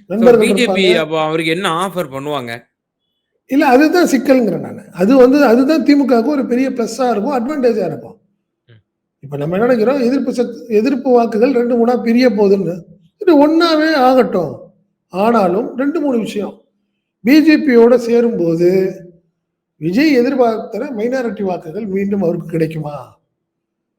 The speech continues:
Speaker 2: கிறிஸ்தவர்கள் வாக்கு கிடைக்குமா? முஸ்லிம் வாக்குகள் கிடைக்குமா? அப்படின்னு ஒரு பெரிய கேள்விக்குறி.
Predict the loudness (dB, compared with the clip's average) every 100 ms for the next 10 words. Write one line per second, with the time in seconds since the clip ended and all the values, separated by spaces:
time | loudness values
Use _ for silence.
0 | _ _ -2 0 2 2 4 2 0 -4
1 | -6 -6 -8 -10 -12 -16 -20 _ _ _
2 | _ _ _ _ _ _ _ _ _ -12
3 | 0 4 4 4 0 -2 0 -2 -2 -6
4 | -8 -14 -10 -6 -4 -6 -6 -8 -8 -8
5 | -12 -14 -20